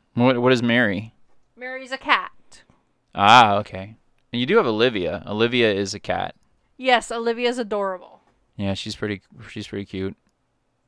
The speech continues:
Speaker 1: and nice and everything. Yeah, so most of the game is you getting out of debt and expanding your house. But a lot of people complain about, "This is the most capitalist game in the world." Let me tell you something.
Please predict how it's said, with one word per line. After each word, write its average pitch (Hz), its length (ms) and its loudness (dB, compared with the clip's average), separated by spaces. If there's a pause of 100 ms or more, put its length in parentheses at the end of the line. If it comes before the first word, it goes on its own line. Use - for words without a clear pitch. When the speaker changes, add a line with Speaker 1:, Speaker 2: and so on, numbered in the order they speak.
(180)
Speaker 1:
and 98 200 -4
nice 92 320 -4
and 95 100 -8
everything. 95 520 -10 (140)
Yeah, 131 220 2
so 135 420 4 (760)
most 190 340 0
of 214 60 -8
the 196 80 0
game 147 400 -6
is 127 340 -4
you 135 140 -6
getting 131 280 2
out 117 160 4
of 104 220 -2
debt 113 320 6 (240)
and 113 160 2
expanding 113 480 0
your 110 140 0
house. 110 560 4
But 147 120 10
a 165 60 12
lot 226 80 12
of 240 60 10
people 233 180 2
complain 160 340 2
about, 147 180 10
"This 226 140 6
is 202 120 -2
the 202 80 2
most 190 200 2
capitalist 190 480 4
game 180 220 -4
in 170 80 -4
the 160 60 -4
world." 156 260 4
Let 220 80 -2
me 320 80 -2
tell 220 160 -2
you 156 60 -2
something. 104 420 -6